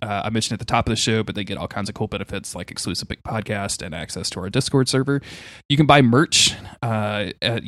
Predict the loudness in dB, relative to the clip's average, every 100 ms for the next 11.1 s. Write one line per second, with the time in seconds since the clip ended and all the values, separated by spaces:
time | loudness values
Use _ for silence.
0 | -6 -2 0 -2 0 2 4 4 4 4
1 | 6 4 2 -2 0 4 4 4 0 -8
2 | -20 -20 -8 -4 0 6 8 8 6 4
3 | 2 -2 -2 -4 -4 -2 -2 0 0 2
4 | 2 2 0 -4 -4 -4 -6 -6 -8 -8
5 | -6 -6 -6 -8 -2 0 0 0 2 2
6 | 2 2 2 2 0 0 4 6 6 2
7 | -2 -20 -20 _ -8 -4 -2 0 0 0
8 | -2 -4 -6 -6 -6 2 4 6 4 2
9 | 0 4 4 4 2 4 6 6 6 2
10 | 0 0 -2 -2 2 2 2 2 2 2
11 | -2